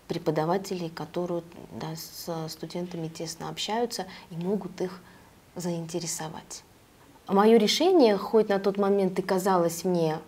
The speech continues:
спонтанным, я имею в виду решение писать диссертацию по направлению философии, но на самом-то деле, м,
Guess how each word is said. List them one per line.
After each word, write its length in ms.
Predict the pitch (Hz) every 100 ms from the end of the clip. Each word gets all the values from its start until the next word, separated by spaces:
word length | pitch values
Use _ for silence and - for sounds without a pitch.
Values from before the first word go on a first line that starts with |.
| -
спонтанным, 840 | - - 170 165 269 330 240 175 185 - - - - - - - - _ _
я 220 | 190 202 190
имею 240 | 185 175
в 40 |
виду 160 | 170 170
решение 800 | 170 170 190 180 175 165 165 165 165 165 - - - - _ - - - -
писать 300 | 185 - 170
диссертацию 880 | 165 165 175 170 175 160 - - 160
по 240 | 160 165 165
направлению 600 | 165 165 165 165 147 160
философии, 720 | - - 160 - 165 - - - - -
но 100 | 202
на 160 | 226 220
самом-то 360 | 277 302 277
деле, 600 | 220 240 285 269 214 175 185 - -
м, 880 | - 185 180 175 170 170 165 170 -